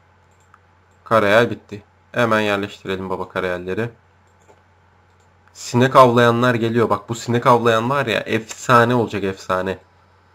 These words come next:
Ee, tasarımdan başka bir şey tasarlayabiliyor muyuz? Şöyle karada böyle personel taşıyıcı.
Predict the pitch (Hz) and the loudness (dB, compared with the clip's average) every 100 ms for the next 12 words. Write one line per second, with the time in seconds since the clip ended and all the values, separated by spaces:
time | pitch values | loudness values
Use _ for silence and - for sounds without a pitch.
0 | _ _ _ _ _ _ _ _ _ _ | _ _ _ _ _ _ _ _ _ _
1 | _ - 101 95 92 92 95 - - - | _ -8 -4 -2 -2 -4 -8 -12 -16 -20
2 | - - _ _ _ _ _ _ - 127 | -20 -20 _ _ _ _ _ _ -2 0
3 | 135 123 127 139 131 123 135 131 131 135 | 2 2 4 4 2 0 -4 -4 -4 -4
4 | 127 127 123 123 139 156 110 98 - 98 | -2 0 0 -2 0 0 0 -2 -4 -4
5 | - 120 110 107 101 98 98 - 113 107 | 2 4 4 4 0 -2 -6 0 0 0
6 | 123 123 127 113 - 101 92 92 | 2 2 2 -4 -4 -8 -6 -10